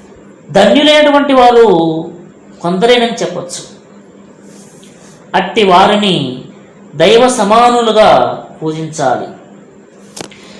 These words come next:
ఈ లోకంలో ఆశ్చర్యకరమైన విషయం ఏమంటే, నోరు లేని జంతువులు సహితం నిమిత్త మాత్రంగా జీవిస్తూ ఉండగా, శ్రేష్ఠుడైనటువంటి మానవుడు మాత్రం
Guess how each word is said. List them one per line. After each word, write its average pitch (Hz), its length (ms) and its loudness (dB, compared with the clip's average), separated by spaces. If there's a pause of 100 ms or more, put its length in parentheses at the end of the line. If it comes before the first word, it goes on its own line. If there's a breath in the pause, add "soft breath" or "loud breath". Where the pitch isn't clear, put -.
(240 loud breath)
ఈ 254 140 2
లోకంలో 262 920 2 (640 loud breath)
ఆశ్చర్యకరమైన 233 1000 0
విషయం 185 380 -4
ఏమంటే, 175 680 -4 (1300 loud breath)
నోరు 233 420 2
లేని 294 360 2
జంతువులు 285 760 -2
సహితం 247 760 -4 (580 loud breath)
నిమిత్త 226 640 -2
మాత్రంగా 254 720 0
జీవిస్తూ 196 500 -4
ఉండగా, 175 680 -2 (880 loud breath)
శ్రేష్ఠుడైనటువంటి 285 1080 -2
మానవుడు 208 580 0
మాత్రం 170 800 -4